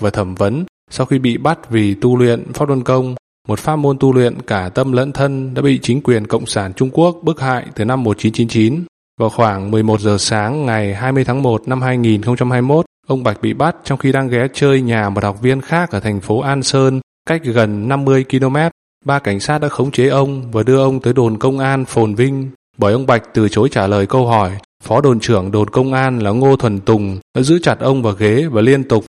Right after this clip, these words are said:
tát vào mặt ông. Khi Ngô Thấm mệt, ông ta lệnh cho một cảnh sát trẻ hơn tiếp tục đánh đập ông Bạch. Ngày hôm sau,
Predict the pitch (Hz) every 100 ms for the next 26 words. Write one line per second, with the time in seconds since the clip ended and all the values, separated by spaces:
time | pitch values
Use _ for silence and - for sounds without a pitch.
0 | _ 160 185 107 101 113 131 131 127 _
1 | - 139 139 135 135 120 147 113 - _
2 | 139 135 131 127 131 - 131 113 - 98
3 | 92 160 165 - 113 95 123 135 135 127
4 | 175 - 120 - 107 139 123 120 120 107
5 | 95 _ _ 113 107 123 117 131 127 127